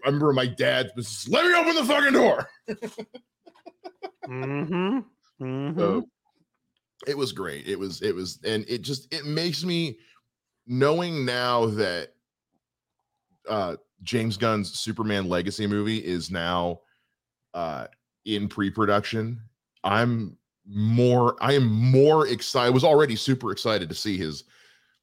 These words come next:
Speaker 1: take on Superman. I am now more excited than I thought I could be to see what he does with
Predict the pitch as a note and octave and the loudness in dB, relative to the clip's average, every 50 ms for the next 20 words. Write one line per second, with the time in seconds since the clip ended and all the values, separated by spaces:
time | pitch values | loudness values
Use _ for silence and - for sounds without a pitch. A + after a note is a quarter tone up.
0 | _ _ _ _ - F#2+ F2 E2 F#2+ D#2+ D#2+ - - F#2+ F2+ G#2 G#2 G#2 G#2+ G#2+ | _ _ _ _ -4 -4 -4 -2 -4 -6 -6 -6 -8 -8 -6 -4 -4 -4 -2 -2
1 | A2 F#2+ F#2 A#2+ C3+ C#3 B2+ A#2+ A#2 G#2+ G2+ F#2 F2+ F2 E2+ - - _ _ _ | -2 -2 0 2 2 2 4 4 2 2 2 2 0 0 -2 -4 -8 _ _ _
2 | _ _ _ _ _ _ _ _ F2+ F#2 G2 G#2+ A2+ B2 A#2+ C3 C3 C3 A#2 G#2 | _ _ _ _ _ _ _ _ -10 -6 -4 0 4 6 8 8 8 6 6 2
3 | - - - B2 A2 A2+ G#2+ G2+ F2 F#2 E2+ F2+ F2+ - G2 F#2 F2+ E2+ D#2+ D#2 | 0 -4 0 2 2 4 2 2 0 0 -2 -4 -2 0 2 2 2 2 0 -2
4 | - - A2 G2 F2 D2 - E2+ D#2 D2+ D2 - - E2+ - - F#2+ F2 F2 F2+ | -4 -2 0 0 0 -2 -6 -6 -6 -8 -10 -12 -14 -14 -10 -6 -6 -4 -2 -2
5 | F#2 F2 F#2 F#2+ E2+ F2 F2 E2 E2 D#2+ D2+ E2+ E2+ E2 | -2 -2 -4 -4 -2 0 0 0 0 -2 -2 -2 -2 -4